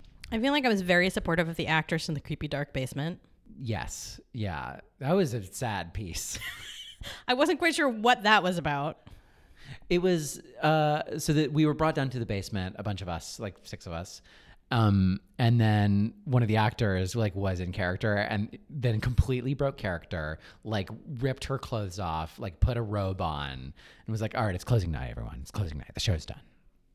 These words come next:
Speaker 2: Really glad the show's done. It's, it's been a lot."
Speaker 1: And I called her a triumph.
Speaker 2: Yeah, and we were doing a closing night toast <laughs> with this actor, as if we were actors in this show. <laughs> And then she was just,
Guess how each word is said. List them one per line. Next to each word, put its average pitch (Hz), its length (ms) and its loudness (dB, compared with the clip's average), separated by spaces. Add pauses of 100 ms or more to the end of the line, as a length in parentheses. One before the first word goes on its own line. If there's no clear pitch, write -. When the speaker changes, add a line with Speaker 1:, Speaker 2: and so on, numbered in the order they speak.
(220)
Speaker 2:
Really 98 160 0
glad 85 240 -4
the 69 80 -10
show's - 280 -10
done. - 120 -14 (220)
It's, - 320 -16 (640)
it's - 80 -16
been 85 140 -6
a 80 40 -6
lot." 62 360 -10 (260)
Speaker 1:
And 202 80 2
I 208 60 4
called 208 240 -2
her 185 140 0
a 165 60 -2
triumph. 160 680 -8 (160)
Speaker 2:
Yeah, 98 340 -4
and 147 260 4
we 147 120 8
were 135 120 4
doing 127 280 4
a - 20 -2
closing 113 380 0
night 98 200 -6
toast 98 460 -6 (340)
<laughs> - 240 -12
with 190 160 10
this 190 200 8
actor, 151 420 2
as 151 220 2
if 151 100 4
we 139 140 -2
were 117 100 2
actors 92 360 0
in 87 80 -6
this - 500 -8
show. - 960 2
<laughs> - 60 -16 (1500)
And 156 200 0
then 143 280 0
she 156 180 -4
was 127 320 -4
just, 120 180 -14